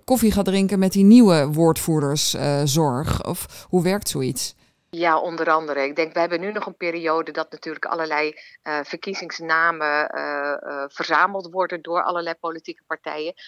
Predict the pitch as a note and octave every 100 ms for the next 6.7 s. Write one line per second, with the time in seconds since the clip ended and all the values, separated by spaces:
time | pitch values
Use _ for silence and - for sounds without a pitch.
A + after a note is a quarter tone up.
0 | - - D#3+ E3 E3+ F#3+ - F3+ F3+ G3
1 | - E3 E3+ E3 F3 E3 _ D#3+ D#3 D#3
2 | F3 - F3 E3+ E3 - F3 - - -
3 | D#3+ D3 D3 - F#3 B3 - - - -
4 | - F#3 F3+ G3+ G#3 G3 A#3 A3+ D#3 C3
5 | - C#3+ - - D3+ _ D3 D3+ D3+ F3
6 | E3+ D#3 - E3+ E3 D3 D3